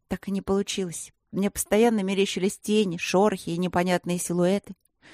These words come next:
Я ворочалась сбоку на бок, считала баранов, вспоминала неправильные глаголы на тангирском, пыталась умножать и складывать,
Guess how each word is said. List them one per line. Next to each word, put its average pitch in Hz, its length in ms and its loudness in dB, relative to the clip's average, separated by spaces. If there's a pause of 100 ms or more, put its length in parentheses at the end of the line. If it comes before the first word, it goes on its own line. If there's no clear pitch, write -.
(200)
Я 190 140 -2
ворочалась 196 540 2
сбоку 196 340 0
на 208 240 2
бок, - 200 -2 (200)
считала 220 440 -2
баранов, 190 560 2
вспоминала 208 560 0
неправильные 214 680 4
глаголы 190 680 4
на 180 120 0
тангирском, 208 680 2 (260)
пыталась 196 460 2
умножать 196 520 2
и 175 40 -2
складывать, 190 680 0